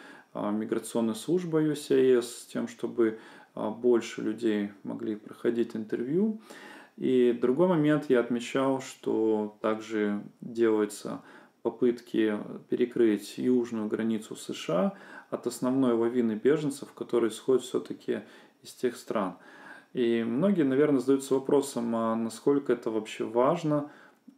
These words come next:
перекрытие вот этой южной границы. А почему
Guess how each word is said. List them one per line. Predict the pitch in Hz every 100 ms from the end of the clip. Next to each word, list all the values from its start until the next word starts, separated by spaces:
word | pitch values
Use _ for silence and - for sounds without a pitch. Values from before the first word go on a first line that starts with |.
| _
перекрытие | - 120 120 135 139 120
вот | 110
этой | 127 127 113
южной | 120 123 120 113
границы. | 120 120 123 107 - 104 101 - - _
А | - 113
почему | - - - 131 147 151 131